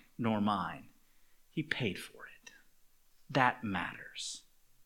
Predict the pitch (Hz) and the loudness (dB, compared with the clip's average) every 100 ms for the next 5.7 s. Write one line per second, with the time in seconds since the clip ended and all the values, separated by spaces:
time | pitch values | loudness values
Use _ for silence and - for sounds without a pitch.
0 | - 113 131 - 131 131 127 - 110 104 | -2 0 2 4 4 4 4 4 2 2
1 | 101 - 104 107 107 117 113 - 98 - | 0 0 0 2 2 2 0 0 -2 -4
2 | 107 101 101 95 92 98 98 92 90 - | -8 -2 0 0 0 -2 0 0 -4 -10
3 | - - - 131 113 101 110 113 110 110 | -18 -10 -2 2 2 0 2 2 2 0
4 | - 92 - - - 107 98 98 98 - | -4 -4 -4 -6 -4 -2 0 0 -2 -2
5 | - 92 87 - 92 87 95 | 0 0 0 -4 -2 -2 -4